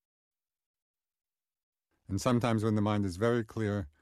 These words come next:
we can be aware of the thought just as it's arising.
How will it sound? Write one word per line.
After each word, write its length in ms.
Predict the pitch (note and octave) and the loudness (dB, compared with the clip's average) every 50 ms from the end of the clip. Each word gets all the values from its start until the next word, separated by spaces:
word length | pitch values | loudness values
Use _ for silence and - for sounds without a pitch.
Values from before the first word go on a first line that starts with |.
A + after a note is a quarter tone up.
| _ _ _ _ _ _ - | _ _ _ _ _ _ -8
we 60 | F#2+ | -4
can 180 | - A2 G#2 G2 | 0 0 2 2
be 140 | G#2+ A2 | 2 2
aware 380 | G#2+ G#2 G2+ G2 G#2 G#2 G2+ G2+ | 2 2 2 2 2 2 2 0
of 120 | F#2+ E2+ | -2 -4
the 100 | F2 G2 | -6 -6
thought 260 | - - A2 G2+ D#2+ - - | -6 -4 -4 -4 -4 -4 -6
just 320 | - A2+ A2 G#2+ - - - | -4 -2 -2 -2 -4 -10 -10
as 160 | G2+ D2+ D#2+ | -10 -8 -10
it's 160 | D#2 - - | -10 -8 -8
arising. 560 | F2+ F2+ F#2 F2+ F#2 F#2 - F2 D#2 D2 D2 | -6 -6 -4 -6 -6 -6 -6 -6 -6 -8 -10